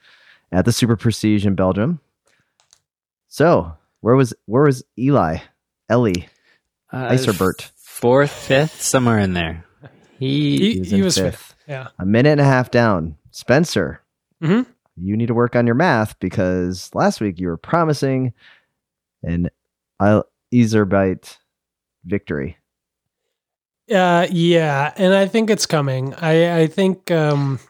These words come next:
Speaker 1: <laughs> When Matthew Vanderpool isn't there?
Speaker 3: Well, I mean, yeah.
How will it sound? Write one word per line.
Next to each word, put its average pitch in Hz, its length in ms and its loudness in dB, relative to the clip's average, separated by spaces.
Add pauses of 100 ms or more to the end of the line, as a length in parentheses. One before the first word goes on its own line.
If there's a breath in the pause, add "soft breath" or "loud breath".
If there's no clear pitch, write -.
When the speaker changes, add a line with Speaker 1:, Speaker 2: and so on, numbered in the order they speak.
(380)
Speaker 1:
<laughs> - 420 -10 (220)
When 131 140 2
Matthew 107 280 2
Vanderpool 101 340 2
isn't 90 200 -4
there? 101 260 -4 (360)
Speaker 3:
Well, 226 420 2
I 190 60 4
mean, 160 540 2
yeah. 143 400 -2